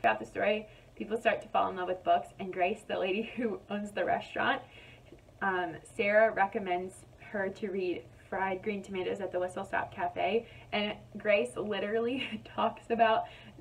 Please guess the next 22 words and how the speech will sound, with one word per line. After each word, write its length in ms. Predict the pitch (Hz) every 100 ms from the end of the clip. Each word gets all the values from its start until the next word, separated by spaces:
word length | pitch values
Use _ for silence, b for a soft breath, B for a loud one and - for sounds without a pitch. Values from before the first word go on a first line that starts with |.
| -
one 200 | - 214
of 80 | 208
the 100 | 220
main 240 | 220 202 208
characters 440 | 220 214 226 214
from 180 | 214 208
that 200 | 190 185
book 240 | 202 202 202 B B B B -
like 380 | 208 208 - -
she 280 | - 226
is 120 | 202 190
a 80 |
real 240 | 180 180 180
person 520 | 185 180 - 214 240 240
and 120 | 226
refers 520 | 214 214 233 220 233
to 80 | -
her 180 | 240 247
and, 260 | 233 226 - -
and 180 | 214 208
is 140 | 208
like, 280 | 196 175